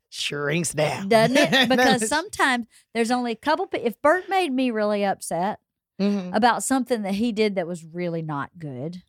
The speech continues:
Speaker 1: Mm-hmm.
Speaker 2: there's only a couple people I'd call and go, "Can I talk to you about this?"
Speaker 1: Mm.
Speaker 2: And they know we're not broken. We're not breaking up. He's not a bad human. We're just having a moment.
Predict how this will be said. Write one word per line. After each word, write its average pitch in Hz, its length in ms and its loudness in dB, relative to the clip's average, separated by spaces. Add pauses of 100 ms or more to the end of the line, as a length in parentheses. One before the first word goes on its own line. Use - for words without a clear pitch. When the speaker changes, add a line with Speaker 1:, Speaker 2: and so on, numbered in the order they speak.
(160)
Speaker 1:
Mm-hmm. 175 460 -2
Speaker 2:
there's 220 240 2
only 285 300 2
a 254 100 0
couple 254 300 -2
people 214 320 -2
I'd 175 220 -2
call 180 400 -2
and 185 120 -6
go, 170 220 -2
"Can 294 160 -6
I 330 40 -6
talk 160 280 -6
to - 100 -14
you - 40 -10
about 151 240 -8
this?" 156 400 -8 (160)
Speaker 1:
Mm. 208 260 -2
Speaker 2:
And 208 180 -2
they 220 160 4
know 208 480 2 (240)
we're 190 120 0
not 180 200 -2
broken. 185 600 -2 (360)
We're 185 160 -4
not 185 240 -4
breaking 190 380 2
up. 190 240 0 (340)
He's 208 260 -2
not 208 200 0
a 208 40 2
bad 185 360 2
human. 185 560 -4 (1080)
We're 214 120 2
just 202 120 -4
having 180 240 0
a 170 40 -2
moment. 147 400 -6